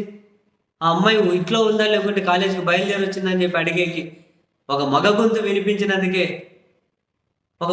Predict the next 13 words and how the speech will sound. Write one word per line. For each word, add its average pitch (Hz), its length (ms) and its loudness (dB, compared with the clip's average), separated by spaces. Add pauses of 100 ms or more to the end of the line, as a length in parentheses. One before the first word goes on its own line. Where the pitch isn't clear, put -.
ప్రాణం 202 300 4
బలైపోయే 170 520 0 (460)
ఇంత, 190 180 0
ఇటువంటి 214 420 0
పరిస్థితుల్లో 156 520 -2
ఉందా 120 140 -6 (100)
సమాజం? 151 420 -4
ఇంకా, 135 180 -12 (440)
ఇంకా 180 200 0 (100)
దారుణంగా 202 520 0
ఉంది. - 160 -10 (640)
మారతాదనే 208 920 2 (500)
నమ్మకం 190 440 2